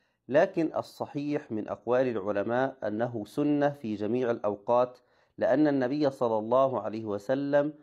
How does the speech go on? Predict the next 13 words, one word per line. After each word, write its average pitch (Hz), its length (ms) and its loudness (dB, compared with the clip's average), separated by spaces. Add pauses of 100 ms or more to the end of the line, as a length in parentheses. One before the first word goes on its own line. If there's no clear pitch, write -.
(260)
رغب 127 640 2
فيه 143 600 -6
ترغيبا 117 520 0
مطلقا 127 720 -2 (320)
ولم 107 260 2
يحدده 123 1080 -2
بوقت. 120 420 0 (1700)
قال 196 280 4
صلى 139 260 -2
الله 139 440 2
عليه 131 280 0
وسلم: 143 680 -2 (240)
"السواك 131 720 0